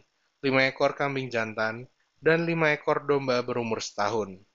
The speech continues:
Itulah persembahan Nahason bin Aminadab. Pada hari kedua, Netaneel bin Zuar, pemimpin suku Isakar,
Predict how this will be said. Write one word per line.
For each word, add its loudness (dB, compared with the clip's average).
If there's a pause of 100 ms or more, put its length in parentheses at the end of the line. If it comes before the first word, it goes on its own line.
(540)
Itulah 4
persembahan 0
Nahason -2
bin -2
Aminadab. -2 (1040)
Pada 4
hari 4
kedua, 2 (160)
Netaneel -2
bin -4
Zuar, 0 (480)
pemimpin 2
suku 0
Isakar, 0